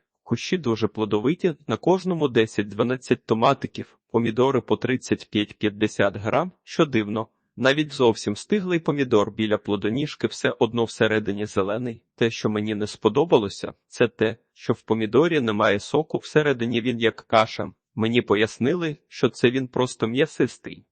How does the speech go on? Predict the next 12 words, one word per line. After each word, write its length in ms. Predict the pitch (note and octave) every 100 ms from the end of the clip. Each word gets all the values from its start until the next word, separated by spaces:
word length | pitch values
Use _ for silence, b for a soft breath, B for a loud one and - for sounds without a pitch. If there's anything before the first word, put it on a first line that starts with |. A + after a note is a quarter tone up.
| -
Не 200 | A#2+ C#3+
зовсім 460 | E3+ G#3+ - D#3+
мій 180 | C3+ B2+
улюблений 600 | A#2 A#2+ A#2 G#2+ A2 A2+
варіант, 580 | G#2 A2+ B2+ E3+ B2+ -
але 220 | - G#2+ G#2
кущі 380 | - - -
невисокі. 680 | A2 G#2 A2 - A2 - - _
Шістдесят-сімдесят 1160 | - - A2 G#2+ - G#2+ - - D3+ D3 - D3
см. 180 | - D#2+
Урожай 460 | E2 A#2 A#2 G#2+ G2+
хороший, 640 | A2 G2+ D3+ - E3+